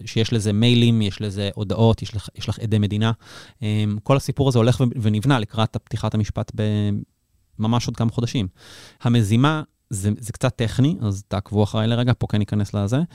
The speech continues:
החוקה האמריקאית קובעת, כן, שכל מדינה מצביעה,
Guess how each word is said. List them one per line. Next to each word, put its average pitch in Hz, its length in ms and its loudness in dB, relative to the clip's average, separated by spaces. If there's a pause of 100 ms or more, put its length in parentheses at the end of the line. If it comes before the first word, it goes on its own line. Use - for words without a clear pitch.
(440)
החוקה 113 1300 2
האמריקאית 107 760 2
קובעת, 110 500 -2
כן, 110 240 2
שכל - 320 4
מדינה 110 280 4
מצביעה, 98 500 -4